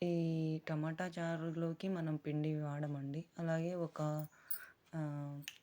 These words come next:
ఎల్లిగడ్డ తీసుకున్నానండి, దాన్ని పీల్ చేసి పెట్టాను.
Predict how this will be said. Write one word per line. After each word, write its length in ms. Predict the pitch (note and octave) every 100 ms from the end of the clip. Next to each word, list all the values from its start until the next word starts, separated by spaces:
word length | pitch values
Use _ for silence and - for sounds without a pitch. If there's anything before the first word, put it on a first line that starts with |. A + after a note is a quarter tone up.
| -
ఎల్లిగడ్డ 440 | E3 D#3 D#3+ D3+
తీసుకున్నానండి, 880 | D3+ D3 - D3+ C#3+ C#3 C#3+ D#3+ A3+
దాన్ని 480 | G3 D#3 D3+ D#3+ D#3+ -
పీల్ 220 | D#3 D3+ D3+
చేసి 260 | D3 -
పెట్టాను. 600 | - D3+ - C#3+ C#3+ F#3+